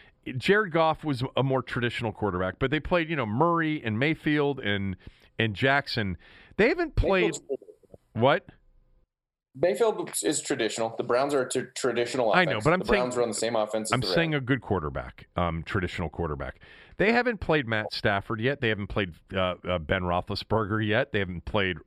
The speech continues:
Speaker 1: uh, I mean, Russell Wilson's d-, different. Um, I think you're gonna be surprised.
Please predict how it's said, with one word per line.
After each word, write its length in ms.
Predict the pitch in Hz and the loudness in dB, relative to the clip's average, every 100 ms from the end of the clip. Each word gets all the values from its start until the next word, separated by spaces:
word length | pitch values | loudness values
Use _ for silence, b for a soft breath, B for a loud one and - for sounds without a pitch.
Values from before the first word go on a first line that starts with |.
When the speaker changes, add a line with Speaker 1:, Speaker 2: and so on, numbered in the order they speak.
| - | -6
Speaker 1:
uh, 100 | 87 | -4
I 40 | 80 | -2
mean, 220 | 82 76 | -4 -4
Russell 320 | 82 - 73 | -4 -4 -4
Wilson's 400 | 90 - 78 69 | -4 -4 -8 -10
d-, 160 | - 80 | -12 -6
different. 420 | 87 80 92 104 B B B B - | -4 -2 -4 -4 B B B B -4
Um, 160 | 95 | 0
I 80 | 104 | 0
think 220 | 135 - | -2 -4
you're 160 | 101 104 | -6 -4
gonna 140 | 104 | -2
be 100 | 92 | -4
surprised. 480 | 92 - 80 101 92 | -4 -6 0 0 0